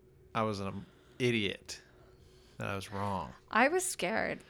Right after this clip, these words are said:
Speaker 2: I
Speaker 1: That
Speaker 2: had myself worked up into a tizzy, and that's why I wanna talk about this, 'cause I think it's a good topic.
Speaker 1: Oh, okay.
Speaker 2: How people can work themselves up into these states enough, obviously, to move out of their
Speaker 1: I have
Speaker 2: home.
Speaker 1: one, too.
Speaker 2: Yes.
Speaker 1: Not about me, but about someone else I know.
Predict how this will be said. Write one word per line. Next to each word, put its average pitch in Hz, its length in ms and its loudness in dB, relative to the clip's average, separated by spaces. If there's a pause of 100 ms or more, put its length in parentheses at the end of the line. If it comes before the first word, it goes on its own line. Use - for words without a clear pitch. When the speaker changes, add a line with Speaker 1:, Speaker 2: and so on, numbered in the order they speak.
(300)
Speaker 2:
I 214 120 0
Speaker 1:
That 262 100 8
Speaker 2:
had 330 100 8
myself 247 520 8
worked 202 260 2
up 185 180 6
into 180 320 -2
a 165 120 2
tizzy, 254 420 2
and 240 180 4
that's 269 280 8
why 320 160 12
I 330 40 8
wanna 277 240 6
talk 311 320 6
about 208 280 4
this, 190 120 -4
'cause 208 200 -4
I 208 100 8
think 254 240 0
it's 302 140 -2
a 294 40 0
good 214 240 0
topic. - 540 -2
Speaker 1:
Oh, 135 140 -2 (260)
okay. - 180 -4
Speaker 2:
How 269 280 8
people 262 380 2
can 202 260 0
work 214 260 2
themselves 208 460 2
up 202 180 8
into 202 260 -2
these 185 240 -2
states 196 300 0
enough, 220 460 2
obviously, 202 800 4
to - 160 -6
move 190 260 0
out 170 200 6
of 165 140 -8
their 151 140 -2
Speaker 1:
I 127 140 10
have 233 220 8
Speaker 2:
home. 147 60 2
Speaker 1:
one, 143 160 4
too. 131 300 2 (300)
Speaker 2:
Yes. - 420 -2
Speaker 1:
Not 127 200 10
about 110 260 6
me, 123 220 4
but 107 160 0
about 104 220 0
someone 107 260 0
else 110 220 0
I 104 120 -2
know. 98 220 -4